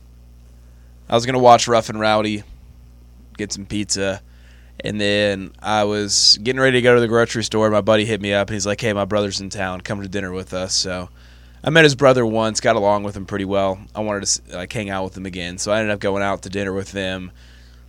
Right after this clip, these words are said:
have a couple drinks at dinner, and the next thing you know, I'm agreeing to, you know what, let's just hit the town. Uh, I'm in. So we go back to their place and pregame for a while and play some Guitar Hero and, and, and hang out. And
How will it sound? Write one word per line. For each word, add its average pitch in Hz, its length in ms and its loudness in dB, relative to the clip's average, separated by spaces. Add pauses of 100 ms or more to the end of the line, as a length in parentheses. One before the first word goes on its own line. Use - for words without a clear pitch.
(840)
have 156 160 6
a 139 40 0
couple 135 240 2
drinks 120 380 -2
at 95 120 -6
dinner, 104 440 -2
and 101 240 -6
the 117 80 -2
next 123 220 0
thing 113 160 0
you 107 80 -4
know, 107 140 2
I'm 101 180 2
agreeing 101 400 -4
to, 85 100 -8
you 107 100 -6
know 110 100 -2
what, 98 140 -4
let's 117 140 -4
just - 220 -2
hit 131 140 -6
the 117 80 -12
town. 98 320 -2 (340)
Uh, 82 40 -12
I'm 98 340 -2
in. 107 240 -6 (1400)
So - 160 -6
we 104 60 -2
go 110 160 -2
back 107 240 2
to 95 100 -14
their 101 160 -2
place 101 340 -4
and 92 120 -12
pregame 101 500 -4
for 98 160 -4
a 98 80 -2
while 98 400 2
and 95 100 -10
play 95 200 -6
some - 160 -2
Guitar 101 420 -4
Hero 95 560 -4
and, 80 180 -10
and, 73 220 -14
and 78 200 -16
hang 98 220 -8
out. 98 340 -4
And 82 200 -16